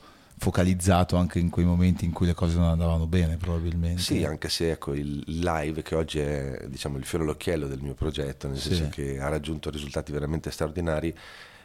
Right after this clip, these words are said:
Speaker 2: che è, come dire, sicuramente in quei dieci, dodici anni della mia carriera in cui sono stato, mm,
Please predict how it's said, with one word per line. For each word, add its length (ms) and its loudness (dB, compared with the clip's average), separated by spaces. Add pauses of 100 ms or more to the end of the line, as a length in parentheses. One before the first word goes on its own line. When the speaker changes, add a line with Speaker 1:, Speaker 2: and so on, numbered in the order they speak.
(140)
Speaker 2:
che 320 -2
è, 180 -6
come 160 -4
dire, 320 -2
sicuramente 500 -2
in 80 -4
quei 200 -2
dieci, 400 -2
dodici 420 -4
anni 140 0
della 180 -2
mia 140 -2
carriera 320 -2
in 100 -4
cui 160 -4
sono 240 -2
stato, 720 -2 (100)
mm, 840 -8